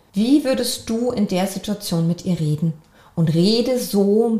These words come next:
mit dir selbst. Stell dir vor, du redest mit ihr und setze deinen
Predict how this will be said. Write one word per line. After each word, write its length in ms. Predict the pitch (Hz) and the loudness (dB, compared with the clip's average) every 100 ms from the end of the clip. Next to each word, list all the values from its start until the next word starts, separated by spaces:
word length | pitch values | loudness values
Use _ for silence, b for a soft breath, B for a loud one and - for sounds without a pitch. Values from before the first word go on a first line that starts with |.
| 175 | 0
mit 560 | 180 196 196 - - | 2 2 0 -16 -4
dir 200 | 180 175 | 0 2
selbst. 640 | 170 156 160 160 - - - _ _ - | 2 -2 -2 -4 -12 -18 -20 _ _ -10
Stell 260 | - 190 | -2 0
dir 140 | 190 185 | 0 0
vor, 240 | 254 285 | 0 2
du 120 | 269 | 2
redest 360 | 247 233 233 220 | 2 0 -2 -2
mit 240 | 220 - | -4 0
ihr 300 | 196 180 175 | 2 2 0
und 160 | 156 151 | -4 -4
setze 460 | - 175 175 - | -2 -4 -4 -8
deinen 320 | 185 156 147 | -6 -6 -6